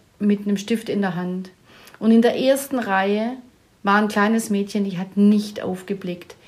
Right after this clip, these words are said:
Die Szene musst du dir vorstellen, wir waren zu fünf, zu sechst, alles, also Europäerinnen, Europäer,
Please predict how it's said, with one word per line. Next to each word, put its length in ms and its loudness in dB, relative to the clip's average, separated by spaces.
Die 80 2
Szene 400 2
musst 220 2
du 40 -4
dir 140 0
vorstellen, 460 0
wir 100 -6
waren 320 -4
zu 140 -10
fünf, 480 0
zu 160 -6
sechst, 420 -2
alles, 500 4
also 440 -2
Europäerinnen, 1040 2
Europäer, 720 -2